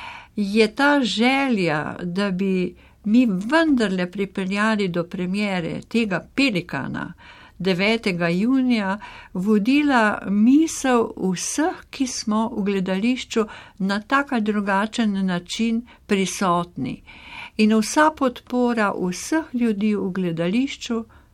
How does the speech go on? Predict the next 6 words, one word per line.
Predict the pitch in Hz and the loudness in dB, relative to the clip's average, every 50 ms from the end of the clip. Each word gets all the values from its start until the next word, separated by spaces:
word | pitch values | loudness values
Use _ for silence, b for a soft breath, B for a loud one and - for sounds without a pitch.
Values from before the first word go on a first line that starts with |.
| b b - | b b -6
notranjih | 185 180 196 233 262 294 311 - - 285 254 247 240 226 220 214 214 214 - - - _ _ _ | -4 0 0 2 2 0 0 -2 -2 -2 0 0 0 0 0 0 0 -2 -4 -8 -16 _ _ _
članov, | - - - 220 202 208 220 233 240 226 220 208 202 214 214 b b b b b b - | -10 -4 -2 0 0 0 0 0 -2 -2 -2 -4 -4 -6 -8 b b b b b b -10
zunanjih | 175 180 - 262 269 262 247 220 190 185 185 190 190 185 - | -10 -4 0 2 4 4 4 2 2 0 0 -2 -2 -4 -6
sodelavcev, | - - 190 175 170 185 214 220 226 226 208 196 202 196 - - - 185 180 180 B B B B B B B | -8 -8 -6 -4 -2 0 0 0 0 0 -2 -2 -4 -6 -8 -6 -4 -4 -4 -4 B B B B B B B
je | - 190 196 208 190 | -4 0 2 2 2
bila | 175 190 202 196 196 196 196 190 190 185 180 185 190 185 | 2 0 -2 -2 -2 -2 -2 -2 0 0 -2 -4 -6 -8